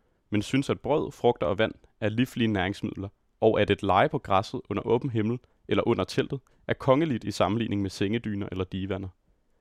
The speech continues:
Til sidst bør også anføres, at vandrefuglene arbejder stærkt for at få dansen omtrent afløst af sangleje. Sådan kan det altså føles helt vedkommende at læse en hundrede år gammel dansehader brokke sig over ungdom og give sit bud på en løsning.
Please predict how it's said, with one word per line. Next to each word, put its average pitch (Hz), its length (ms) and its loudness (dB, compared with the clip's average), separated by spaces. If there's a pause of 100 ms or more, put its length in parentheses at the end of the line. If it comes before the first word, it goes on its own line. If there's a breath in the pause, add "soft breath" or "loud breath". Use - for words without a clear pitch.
(840)
Til 123 120 2
sidst - 300 -2
bør 131 120 6
også 113 240 6
anføres, 120 480 0
at 92 120 0
vandrefuglene 123 640 0
arbejder 104 300 4
stærkt - 400 0
for - 140 -8
at - 60 -2
få - 80 -12
dansen - 440 -2
omtrent 92 500 -2
afløst 117 500 2
af 117 60 -6
sangleje. 87 480 -2 (1800)
Sådan 143 260 6
kan 139 120 4
det 123 40 6
altså 113 160 0
føles 135 280 2
helt 117 260 0
vedkommende 131 520 2
at 104 120 -2
læse 110 220 0
en 110 60 -12
hundrede 143 260 0
år 110 120 0
gammel 104 280 2
dansehader 110 560 0 (120)
brokke 110 280 2
sig - 120 -6
over 107 180 2
ungdom 131 440 0
og 104 100 -8
give 117 120 0
sit - 180 -4
bud 110 140 0
på - 80 -2
en 104 80 0
løsning. 92 380 -6